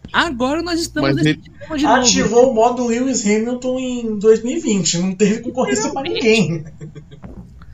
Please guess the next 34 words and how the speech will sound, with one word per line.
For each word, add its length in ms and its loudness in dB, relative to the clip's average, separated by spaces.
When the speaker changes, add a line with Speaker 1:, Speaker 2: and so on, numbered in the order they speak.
Speaker 1:
Literalmente. 680 2
Speaker 2:
Mas 220 0
ele, 680 -2
ele, 180 -4
ele, 280 -2
ele 180 -2
foi 220 -4
um 80 -2
bom 180 -2
governador? 720 -4
Speaker 3:
Vamos 320 -4
ver, 340 -8
digamos 360 -2
assim, 460 0
pra 180 -6
ter 160 2
dois 220 2
mandatos, 280 -2
pra 140 -2
ser 180 0
reeleito, 800 -2
e 80 -10
vai 160 -2
terminar 360 0
o 40 -2
segundo 280 -4
mandato 380 -4
agora, 260 -2
é 40 -6
porque 200 -6
ele 100 -4
está 220 -2
sendo 240 -2
bom. 360 2